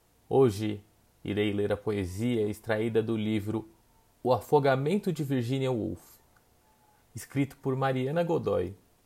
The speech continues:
uma excelente atriz e poetisa,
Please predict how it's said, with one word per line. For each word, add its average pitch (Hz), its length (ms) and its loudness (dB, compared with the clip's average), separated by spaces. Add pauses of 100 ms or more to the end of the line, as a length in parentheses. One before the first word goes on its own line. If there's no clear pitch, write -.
(380)
uma 107 240 -2
excelente 101 720 0
atriz 120 400 -2
e 127 60 -2
poetisa, 104 840 -4